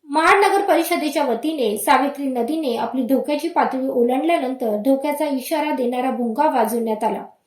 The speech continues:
महाडमध्ये नगरपालिकेच्या वतीने सहा ठिकाणी अत्यावश्यक सेवा म्हणून बोटीची व्यवस्था करण्यात आली आहे. यामध्ये राष्ट्रीय स्मारक, दस्तुरी नाका, वीरेश्वर मंदिर, रमाई विहार, शाळा क्रमांक पाच व नवीन पोलीस वसाहत या भागाचा समावेश आहे.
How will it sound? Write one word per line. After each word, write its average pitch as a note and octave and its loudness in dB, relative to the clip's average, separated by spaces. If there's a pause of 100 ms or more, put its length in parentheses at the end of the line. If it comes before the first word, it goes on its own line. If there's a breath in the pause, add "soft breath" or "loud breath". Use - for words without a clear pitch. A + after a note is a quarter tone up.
(120)
महाडमध्ये F#4 4
नगरपालिकेच्या C#4 0
वतीने A#3 -4
सहा D4 -2
ठिकाणी C4 -4
अत्यावश्यक C#4 -2
सेवा C4+ -2
म्हणून A#3 -2
बोटीची C#4+ -2
व्यवस्था B3 -4
करण्यात A#3 -4
आली A3 0
आहे. G#3 -6 (260)
यामध्ये D#4+ 4
राष्ट्रीय C4+ 0
स्मारक, B3 0
दस्तुरी B3 -4
नाका, B3 -4 (100)
वीरेश्वर A#3+ -4
मंदिर, A#3+ -4
रमाई A#3+ -2
विहार, B3+ -6 (320 soft breath)
शाळा D#4 6
क्रमांक D4 0
पाच C4+ 0
व C4+ 0
नवीन D4+ 0
पोलीस B3+ -2
वसाहत A3+ -2
या C4 0
भागाचा A#3 -2
समावेश A3+ -4
आहे. A3 -8